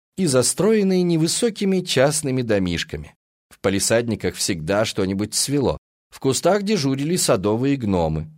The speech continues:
По вечно зелёной траве бродили похожие на садовых гномов старички и старушки с граблями. Они говорили по-немецки, как настоящие.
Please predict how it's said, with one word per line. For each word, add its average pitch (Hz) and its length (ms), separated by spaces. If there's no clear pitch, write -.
По 95 120
вечно 107 360
зелёной 98 460
траве 95 460
бродили 95 460
похожие 147 580
на 135 100
садовых 110 500
гномов 135 460
старички 120 840
и 165 100
старушки 120 920
с 85 160
граблями. 76 640
Они 135 240
говорили 135 400
по-немецки, 117 840
как - 240
настоящие. 104 960